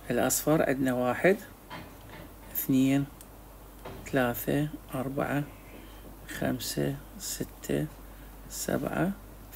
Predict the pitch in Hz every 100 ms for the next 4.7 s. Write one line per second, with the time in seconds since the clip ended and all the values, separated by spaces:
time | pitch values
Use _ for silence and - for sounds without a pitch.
0 | - 143 120 139 - - - - - 220
1 | 135 120 - 139 175 208 147 - - -
2 | - - - - - - - - 151 151
3 | 170 202 165 147 147 143 135 - 131 131
4 | 196 - 147 - - 175